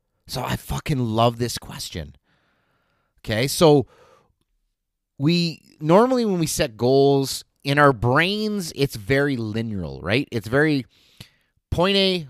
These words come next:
point B. Point A being, "I am where I am right now." Point B being, "twenty pounds lighter." Okay, so A to B.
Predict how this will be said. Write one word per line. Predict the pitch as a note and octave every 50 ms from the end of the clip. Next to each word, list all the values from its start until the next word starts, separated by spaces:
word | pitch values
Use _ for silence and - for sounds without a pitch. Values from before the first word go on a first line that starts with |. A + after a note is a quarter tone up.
| - _ -
point | - D#3 D3+ D3 B2+ A#2
B. | G#2+ A2 F#2 F2 - _
Point | - C3+ C3+ C3+ B2 G2+
A | B2+ B2+ C3
being, | B2 A2 A#2 A#2 A#2 A#2 A#2 -
"I | - A2 G#2+ G#2+
am | G#2+ A2 A2 A2+ A2
where | A#2 A#2+ B2 B2+
I | C3 B2+
am | A#2+ A#2 A2+ A#2 A#2 G#2
right | G2+ G#2+ A#2+ D2+
now." | F#2+ G#2 G2 G2 G2 G#2
Point | - - - A2+ G#2+ G#2+ - C2+ F2+
B | F2 G2+ G#2 G#2+ A2
being, | G2+ F2 G2+ G2+ G2+ G2 G2 G2 F#2+ F#2+ F#2 E2+ - _ _ _ _ _ _ _ _ _ _ _ _ _ _ _ _ _ _ _ _ _ _ _ -
"twenty | - A2 G#2 G2
pounds | F#2+ G2 F#2+ F#2 E2+ C#2+
lighter." | D#2 D#2 D#2+ D2 - - - _ _ _ _ _ _ _ _ _ _ _ _ _ _ _ _ _ _ _ _ _ -
Okay, | F2 E2+ E2+ D#2+ - _ _ _ _ _ _ _ _ -
so | - F#2 D#2+ D#2 - _ _ _ _ _ _ _ _ _ _ _ _ _ _ _ _ _ _ _ _ _ _ _
A | G2+ G#2 G#2
to | F#2+ D2+
B. | - D#2 - -